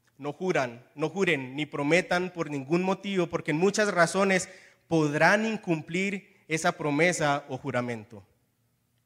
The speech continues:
Si ustedes miran el texto, Santiago les dice, más bien, que su sí sea sí y que su no sea no. Lo que él quiere decir, mejor antes de que juren y prometan deliberadamente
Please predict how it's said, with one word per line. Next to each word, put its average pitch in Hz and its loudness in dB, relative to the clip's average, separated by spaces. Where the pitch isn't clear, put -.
Si - -12
ustedes 185 4
miran 220 2
el 170 -4
texto, 156 -4
Santiago 180 4
les 190 2
dice, 175 0
más 185 0
bien, 180 2
que 180 -4
su 165 -6
sí 240 -4
sea 165 4
sí 151 -4
y 170 -10
que 160 -2
su 151 -4
no 185 4
sea 175 0
no. 196 -4
Lo 180 -2
que 190 2
él 190 0
quiere 220 2
decir, 180 -4
mejor 190 8
antes 240 2
de 240 2
que 185 -6
juren 185 -2
y 180 -2
prometan 196 0
deliberadamente 190 0